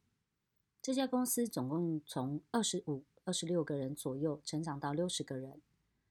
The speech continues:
所以我想我经历过的一些考验是可以给大家当做参考的。当我担任执行长工作的时候，有很多来自四面八方的考验，有国际管理单位的要求，有跨单位的协调合作，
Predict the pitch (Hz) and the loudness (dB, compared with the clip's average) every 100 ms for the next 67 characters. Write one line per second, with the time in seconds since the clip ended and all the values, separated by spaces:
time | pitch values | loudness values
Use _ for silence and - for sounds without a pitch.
0 | _ - - 185 165 170 165 143 - 202 | _ -6 2 4 4 2 0 0 -2 0
1 | 214 196 185 156 151 170 170 139 131 147 | 0 2 0 0 0 -2 -4 -6 -2 -2
2 | 147 - - 180 - 151 139 127 139 139 | -2 -8 -8 -6 -2 -2 -2 -4 -4 -2
3 | 139 - 160 165 180 139 - 185 - - | -4 -4 -2 -2 -2 -4 -2 -4 -4 -6
4 | - - _ _ _ _ _ _ _ _ | -8 -20 _ _ _ _ _ _ _ _
5 | _ - 247 190 196 196 196 175 - 165 | _ 2 4 4 4 4 2 0 -4 -4
6 | 151 170 156 135 160 160 170 147 - 139 | -2 0 0 -2 -2 -2 -2 -2 -4 -4
7 | - 156 151 _ _ _ _ _ 202 208 | -4 -4 -4 _ _ _ _ _ 0 2
8 | 175 196 202 170 151 - 175 - 190 180 | 4 4 4 2 2 2 2 2 4 4
9 | 160 160 160 165 156 - 135 135 147 - | 4 0 0 -2 -2 -8 -8 -2 -4 -4
10 | _ _ _ _ _ _ _ _ 147 - | _ _ _ _ _ _ _ _ 0 0
11 | 165 - 208 185 165 175 175 156 160 175 | 0 0 2 2 2 0 2 2 2 0
12 | - - 170 _ _ _ _ _ _ 180 | -2 -6 -8 _ _ _ _ _ _ 2
13 | 156 - 196 185 180 175 156 143 - 147 | 4 2 0 2 4 4 2 0 -2 -2
14 | 147 143 143 - 180 | -2 -2 -4 -2 -2